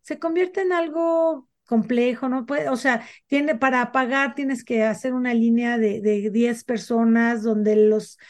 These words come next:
empleados están presionados y molestos, cansados, mal comidos. Eh, eh, es, no te at-, o sea, realmente se convier-, se pueden convertir en pesadillas estas, estas fechas de compras.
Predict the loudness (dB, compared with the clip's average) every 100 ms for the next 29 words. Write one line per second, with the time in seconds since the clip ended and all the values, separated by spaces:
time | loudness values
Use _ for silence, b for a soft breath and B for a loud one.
0 | b -2 0 0 0 0 -2 -4 -2 -2
1 | -2 -2 -2 -2 -2 -2 -2 -2 0 0
2 | 2 2 2 0 -6 -4 -4 -4 0 0
3 | 2 0 -2 -6 -2 -2 0 -2 2 4
4 | 4 4 4 4 0 b b b b b
5 | -6 0 0 -2 -4 -2 -2 -2 0 0
6 | 2 2 0 -4 -2 2 2 2 -2 -4
7 | 0 2 2 -2 -4 -6 -4 -4 -2 0
8 | 0 -2 -4 2 4 4 0 -2 0 2
9 | 0 -2 -2 -2 -4 -6 -6 -6 -6 -8
10 | -10 -12 -8 -8 -8 -10 -10 -10 -6 -6
11 | -4 -2 -4 0 0 2 2 0 0